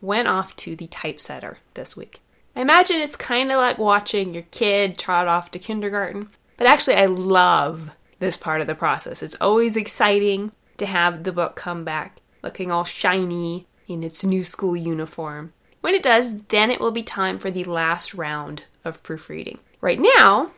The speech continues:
I get to focus on last-minute promo stuff, including the always crowd-pleasing big prize for the book launch.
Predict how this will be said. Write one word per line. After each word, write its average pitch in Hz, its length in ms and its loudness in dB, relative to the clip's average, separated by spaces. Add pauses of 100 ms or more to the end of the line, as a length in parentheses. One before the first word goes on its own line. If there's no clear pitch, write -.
(100)
I 214 60 -2
get 208 240 -2
to - 100 -12
focus 175 460 0
on 156 300 -6
last-minute 160 760 -4
promo 392 440 6
stuff, - 460 -6
including 208 680 -2 (100)
the 190 80 2
always 254 240 8
crowd-pleasing 233 760 2
big 190 220 -4
prize 165 640 -4
for 202 100 -8
the 180 80 -4
book 151 260 -8
launch. 170 360 -10